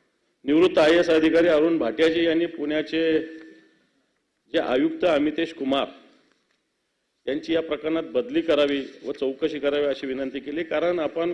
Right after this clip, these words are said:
खालच्या अधिकाऱ्यावर कारवाई करतो आणि मुख्य जे अधिकारी यांना बाजूला सोडतो. त्यामुळे अमितेश कुमार यांच्यावर आपण काय कारवाई केली किंवा काय कारवाई करणार हा माझा प्रश्न आहे. त्याच्यानंतर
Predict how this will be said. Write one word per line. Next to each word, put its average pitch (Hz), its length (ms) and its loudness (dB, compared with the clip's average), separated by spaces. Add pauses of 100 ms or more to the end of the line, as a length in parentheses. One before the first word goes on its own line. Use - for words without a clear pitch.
खालच्या 123 280 -4
अधिकाऱ्यावर 151 420 -2
कारवाई 131 340 -2
करतो 151 420 -8 (1400)
आणि 143 180 -2
मुख्य 175 380 0
जे 185 120 0
अधिकारी 170 460 2
यांना 165 220 0
बाजूला 135 420 0
सोडतो. - 400 -14 (960)
त्यामुळे 160 260 0
अमितेश 170 480 0
कुमार 180 300 0
यांच्यावर 175 340 2
आपण 165 240 -2
काय 170 260 0
कारवाई 170 380 2
केली 165 260 0
किंवा 180 160 0
काय 170 240 -2
कारवाई 160 300 2
करणार 156 280 0
हा 135 120 -2
माझा 135 220 0
प्रश्न 117 340 -8
आहे. 123 120 -10 (1400)
त्याच्यानंतर 160 800 2